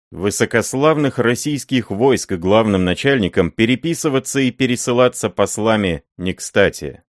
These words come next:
и для меня низко. Когда вы боялись Джавадхана, то как же меня не боитесь? И как вы осмелились принять детей его, бежавших отсюда во время штурма?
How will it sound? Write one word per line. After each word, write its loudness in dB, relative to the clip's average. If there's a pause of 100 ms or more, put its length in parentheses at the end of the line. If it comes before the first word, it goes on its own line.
(220)
и 0
для 2
меня 4
низко. 0 (460)
Когда 2
вы 0
боялись 2
Джавадхана, 2
то -2
как 0
же -2
меня 2
не 0
боитесь? -2 (380)
И -4
как 0
вы 4
осмелились -2
принять 0
детей -2
его, 0
бежавших 0
отсюда 0
во 4
время 2
штурма? -2